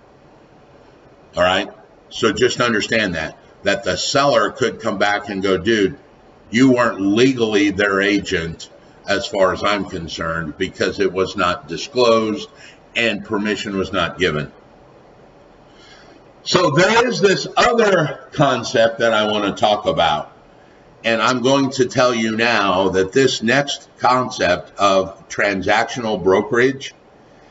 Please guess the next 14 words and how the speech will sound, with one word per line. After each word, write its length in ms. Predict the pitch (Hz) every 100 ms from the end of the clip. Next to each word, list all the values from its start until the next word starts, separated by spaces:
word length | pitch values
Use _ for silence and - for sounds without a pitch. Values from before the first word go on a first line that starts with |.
| - - -
is 240 | 131 120
actually 520 | 139 135 - 147 135
one 340 | 110 117 131 117
that 200 | 110 101
is 200 | 95 -
hotly 520 | - 151 160 139 113 95
debated 640 | 92 110 113 104 92 78
back 300 | 107 127 -
and 180 | 98 -
forth 380 | 131 104 92 98
many, 340 | 113 131 120
many 400 | 110 117 107 95 82
different 480 | 127 127 - 113 95 - 85
ways 800 | 101 117 98 87 85 85 82 -